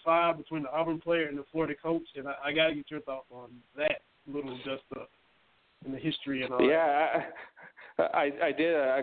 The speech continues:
Speaker 2: coworker actually pointed it out to me the, the next day, um, just asking if I had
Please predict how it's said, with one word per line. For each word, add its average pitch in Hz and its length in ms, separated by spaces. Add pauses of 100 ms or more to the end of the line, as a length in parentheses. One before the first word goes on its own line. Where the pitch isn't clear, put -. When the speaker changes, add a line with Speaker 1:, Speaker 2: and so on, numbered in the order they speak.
Speaker 2:
coworker 160 360
actually 131 340
pointed 139 280
it 131 100
out 135 240
to 135 60
me 123 140
the, 120 340
the 117 60
next 120 380
day, 123 440
um, 110 380 (260)
just 117 140
asking 113 300
if 107 140
I 107 60
had 104 100